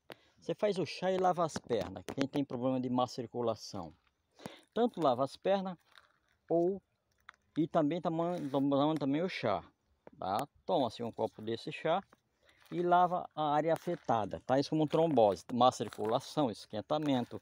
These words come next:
Quem tem esquentamento nos pés, faz as duas coisas, lava a área e toma-se o chá.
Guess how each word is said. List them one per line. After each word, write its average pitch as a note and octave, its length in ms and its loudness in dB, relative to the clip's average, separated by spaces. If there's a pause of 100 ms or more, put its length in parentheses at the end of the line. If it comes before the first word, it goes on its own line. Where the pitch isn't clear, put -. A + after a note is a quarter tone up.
(380)
Quem C#3+ 100 -2
tem D#3 100 -4
esquentamento A#2+ 600 -6
nos D3+ 180 -6
pés, A2 300 -4 (1500)
faz D#3+ 220 2
as D3 140 -2
duas F3 260 -2
coisas, G#2+ 340 -4
lava C#3 460 4
a A2 160 0
área B2 260 -2 (560)
e C3+ 60 -2
toma-se C#3 480 -2
o D#3 80 -2
chá. F#2 420 -8